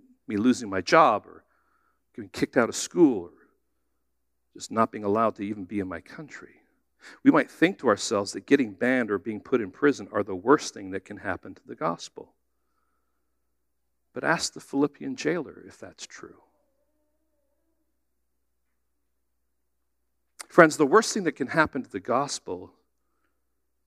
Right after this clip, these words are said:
is silence. When God's people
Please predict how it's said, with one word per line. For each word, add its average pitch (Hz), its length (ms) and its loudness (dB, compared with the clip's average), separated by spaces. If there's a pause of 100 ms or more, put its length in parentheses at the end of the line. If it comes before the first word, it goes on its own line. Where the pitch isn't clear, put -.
(800)
is - 80 -8
silence. - 1040 -6 (3250)
When 110 120 -10
God's 147 280 6
people 117 500 0